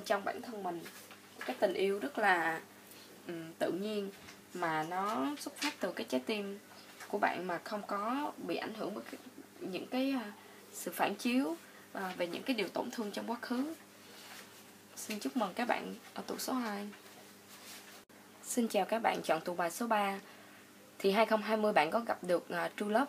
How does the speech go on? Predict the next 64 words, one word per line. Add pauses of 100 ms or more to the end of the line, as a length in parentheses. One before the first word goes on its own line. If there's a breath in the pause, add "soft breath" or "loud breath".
hoặc
là
chân
ái
hay
không? (440 loud breath)
Thì, (200)
à, (160)
dần
dần
một
cái (420)
lá
true
love
ở
trước
mặt
các
bạn
ha. (520 loud breath)
Và
mình
thấy
rằng
á
là
cái
mối
quan
hệ
tình
cảm
này
giữa
hai
người
á, (640 loud breath)
nó
đã
từng
trải
qua
những
cái
vấn
đề
về
cái
việc
là
control
cái
cảm
xúc
của
mình
để
không
có
bộc
lộ
ra
ngoài.